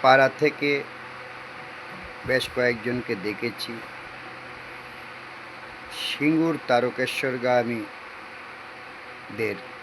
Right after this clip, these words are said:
ভান্ডারা দিতে, এবং আরও একজন এই পাড়ার আত্মীয় হতে পারে,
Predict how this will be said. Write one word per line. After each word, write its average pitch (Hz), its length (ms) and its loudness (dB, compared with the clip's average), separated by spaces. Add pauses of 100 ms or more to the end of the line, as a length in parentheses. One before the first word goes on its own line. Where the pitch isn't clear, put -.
(760)
ভান্ডারা 101 400 2
দিতে, 85 300 -12 (1900)
এবং 139 420 4 (2750)
আরও 143 200 8
একজন 147 560 6
এই 131 200 4 (240)
পাড়ার 117 340 6 (920)
আত্মীয় 113 540 -2
হতে 101 360 -2
পারে, 98 200 -4